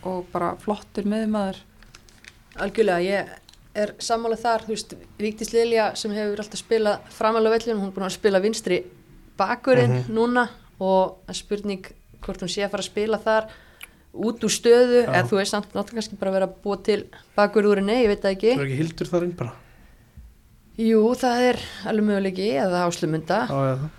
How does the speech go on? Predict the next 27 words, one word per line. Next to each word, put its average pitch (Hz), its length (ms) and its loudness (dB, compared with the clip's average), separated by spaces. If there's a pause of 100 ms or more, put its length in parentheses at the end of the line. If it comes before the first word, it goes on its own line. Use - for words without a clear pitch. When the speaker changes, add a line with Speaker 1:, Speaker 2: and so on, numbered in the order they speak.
(120)
Speaker 1:
Mhm. 196 280 -6 (260)
Speaker 2:
En 190 180 -8 (220)
svona, 190 360 -4 (840)
nokk-, 196 220 -6
og 196 160 2
Hafrún 220 340 6
Rakel 214 320 0
er 143 40 4
Speaker 3:
Hafrún, 139 100 4
Speaker 2:
náttúrulega 147 160 4
líka 147 220 4
Speaker 3:
já. 165 60 -6
Speaker 2:
búin 202 120 0
að 202 60 0
missa 214 240 0
mikið 208 360 -2
úr 196 200 2
og 127 80 0
Speaker 3:
Akkurat. - 40 -12
Speaker 2:
Kristjana 190 400 0
Sigurðs 214 440 0
er 196 100 -4
þarna 196 160 -4
líka, 220 340 -4
það 190 120 2
er 190 120 2
alveg, 185 260 2